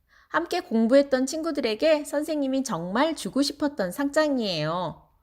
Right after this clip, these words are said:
여러분들도 다른 친구들 그리고 가족들과 서로 상장을 주고받아 보세요. 뭐, 우리 동네 탐구상, 우리 동네 예절상, 우리 동네 관찰상처럼 멋진 제목을 붙여서 상장을 주면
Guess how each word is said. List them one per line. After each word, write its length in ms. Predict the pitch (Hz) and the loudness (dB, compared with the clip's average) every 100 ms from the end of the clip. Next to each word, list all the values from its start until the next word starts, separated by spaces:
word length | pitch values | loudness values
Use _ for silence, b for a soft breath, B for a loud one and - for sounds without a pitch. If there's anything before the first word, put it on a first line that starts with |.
| b b b - | b b b 2
여러분들도 1040 | 185 202 311 320 285 269 233 233 277 220 - | 6 8 6 4 0 0 2 4 4 2 0
다른 340 | 180 185 208 | -2 0 -2
친구들 680 | 277 277 285 285 311 330 330 _ | -4 -2 -2 0 0 -2 -6 _
그리고 320 | - 185 - | -14 -10 -10
가족들과 800 | - 190 233 254 214 185 269 294 | -6 -4 -2 -2 -2 2 4 4
서로 260 | 262 311 311 | 4 2 2
상장을 460 | 330 339 349 311 302 | 0 -6 -4 -2 -2
주고받아 520 | 202 226 240 220 196 | 0 2 2 0 -2
보세요. 420 | 156 156 143 160 - _ _ _ _ _ _ _ | -4 -6 -6 -6 -16 _ _ _ _ _ _ _
뭐, 400 | 233 233 240 240 | 6 8 8 6
우리 280 | 240 320 349 | 2 -2 -2
동네 260 | 302 277 | -2 -4
탐구상, 680 | 269 294 277 277 226 269 349 - b b b - | -4 -4 -2 2 2 2 -4 -16 b b b -6
우리 220 | 208 226 | -4 -2
동네 280 | 226 214 170 | -4 -4 -2
예절상, 800 | 151 151 202 196 226 254 320 - b b b - | -2 2 2 2 0 0 -2 -8 b b b -4
우리 220 | 254 302 | 0 0
동네 320 | 294 285 277 | 2 2 0
관찰상처럼 1160 | 277 190 208 311 311 277 233 - 175 247 269 220 | -2 -4 -2 -2 0 0 -2 -2 0 4 2 2
멋진 380 | 180 277 - 320 | 0 0 -2 -6
제목을 500 | 311 185 214 233 240 | -2 0 0 0 -2
붙여서 400 | - - 196 208 | -4 -8 -4 -4
상장을 520 | 214 302 302 294 285 262 | -4 -4 -4 -2 -2 -4
주면 560 | 170 160 180 247 196 | -6 -4 0 0 0